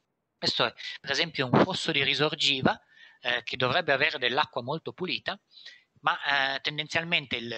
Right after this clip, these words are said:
livello di inquinante nei, nei terreni circostanti è così alto che anche le risorgive, che dovrebbero essere con acqua più, eh, pulita, pre-,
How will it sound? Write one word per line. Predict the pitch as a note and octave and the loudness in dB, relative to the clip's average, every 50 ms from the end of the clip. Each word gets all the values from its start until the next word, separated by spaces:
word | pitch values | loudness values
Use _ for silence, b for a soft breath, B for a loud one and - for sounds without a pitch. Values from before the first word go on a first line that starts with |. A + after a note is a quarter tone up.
| A2 A2 A2+ | -8 -8 -8
livello | A2+ A#2+ B2+ B2+ D3+ E3+ F3+ E3+ | -6 -4 0 2 2 2 2 0
di | D#3 D3 D3 | -2 -2 -4
inquinante | C#3+ C#3 - D3+ C#3+ D3 D3 C#3 C3 A#2+ - A#2+ | -8 -6 -4 -2 0 2 2 0 -2 -4 -8 -8
nei, | A#2 A#2+ A#2+ A#2 A2+ A2 G#2+ G#2 G#2 A2 | -8 -8 -8 -8 -8 -10 -10 -12 -14 -16
nei | A2+ A2+ A2 | -16 -16 -10
terreni | - - C3 B2+ D#3 E3 D#3 | -4 -2 -2 0 0 -2 -2
circostanti | - - C#3 B2 - C3 B2 - - D3+ C#3+ B2+ A#2+ - A#2+ | -2 -4 -4 -4 -6 -6 -6 -4 -2 -2 -4 -4 -6 -10 -10
è | |
così | - - E3 E3+ - F#3 E3+ | -4 -2 0 0 2 2 2
alto | C#3+ B2 A2+ G#2+ G#2+ - - - D#3 - B B B B B B | 4 4 2 2 -2 -6 -6 -6 -6 -6 B B B B B B
che | B - E3 | B 0 2
anche | F3+ G3+ G3+ - F#3 | 2 2 0 0 2
le | E3+ D#3 D3 | 2 4 4
risorgive, | C#3 C#3+ C#3 C3 D3+ C3+ B2+ B2 - D#3+ E3+ D3 A#2+ A2+ | 2 2 2 0 0 0 0 -2 -2 0 0 0 -2 -4
che | - - A#2+ | -4 -6 -6
dovrebbero | - A#2 B2+ C3 C3 C3 B2 A#2 C3 | -6 -6 -6 -4 -4 -4 -4 -2 -2
essere | C#3+ C#3 - - - B2 A#2 A2 _ B B B B B | -2 -2 -2 -4 -6 -6 -8 -10 _ B B B B B
con | _ - D3 C#3+ | _ -4 -2 2
acqua | D3+ E3 E3+ - - - B2 A#2 | 2 2 0 0 -4 -6 -6 -6
più, | - - D#3+ D#3+ D3 C3+ b b b b - | -6 -6 -6 -6 -6 -8 b b b b -8
eh, | C3+ C3 B2+ | -6 -4 -4
pulita, | B2 - G#3 A3 F#3+ D3 A#2+ A2+ - D3+ E3 - B B B B B B B _ _ _ | -4 -4 -6 -4 -2 -2 -2 -2 -2 -4 -4 -6 B B B B B B B _ _ _
pre-, | - F3 F#3 F3+ G#3 G3 | 2 4 4 4 2 0